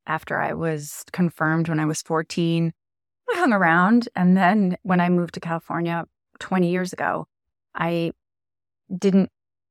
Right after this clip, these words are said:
create or find a church community here until very recently. And talk about everything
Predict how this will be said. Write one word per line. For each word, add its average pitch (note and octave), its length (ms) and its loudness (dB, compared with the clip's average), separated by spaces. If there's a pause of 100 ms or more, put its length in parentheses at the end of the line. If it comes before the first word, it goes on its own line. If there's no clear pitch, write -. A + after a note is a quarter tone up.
(560)
create F3 480 0
or E3+ 120 -2
find D3+ 640 0 (100)
a - 40 -8
church - 300 -8
community D3+ 380 -12
here C#3 240 -10
until E3 360 -4
very D3 280 -4
recently. D3+ 680 -8 (500)
And E3 560 -2 (280)
talk - 240 -4
about G3+ 260 0
everything E3+ 400 -4